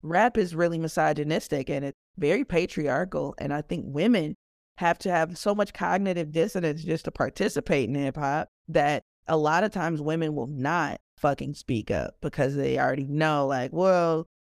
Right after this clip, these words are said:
these dudes are dudes." And it's just like, "Nah, there are a lot of sh-, there's a lot of shit that ain't okay." you know, telling someone that what they're doing isn't cool, that shouldn't be a death sentence. But a lot of times people get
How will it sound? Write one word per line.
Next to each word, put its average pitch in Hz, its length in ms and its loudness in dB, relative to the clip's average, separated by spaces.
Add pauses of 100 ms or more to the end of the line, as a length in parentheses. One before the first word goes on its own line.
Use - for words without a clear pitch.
(180)
these 226 220 2
dudes 202 400 -2
are 202 80 0
dudes." 190 580 0
And 165 140 0
it's 160 140 -2
just 160 180 -2
like, 160 240 2
"Nah, 220 560 2 (240)
there 226 140 0
are 285 40 2
a - 20 0
lot 262 200 0
of 202 80 -6
sh-, - 100 -14 (140)
there's 208 160 -2
a 247 60 -2
lot 247 140 2
of 208 60 -6
shit 214 160 0
that 180 160 0
ain't 175 180 -2
okay." 156 540 -2 (240)
you 147 180 -2
know, 143 180 -2
telling 190 340 -2
someone 220 320 -2
that 175 140 2
what 180 160 -2
they're 175 140 0
doing 175 300 0
isn't 160 280 -4
cool, 160 500 -4 (140)
that 196 220 6
shouldn't 185 300 -2
be 165 120 0
a 156 60 -2
death 165 280 0
sentence. 143 560 -6
But 151 140 2
a 143 60 0
lot 139 240 0
of - 60 -6
times 143 400 -2
people 147 300 -6
get 139 300 -2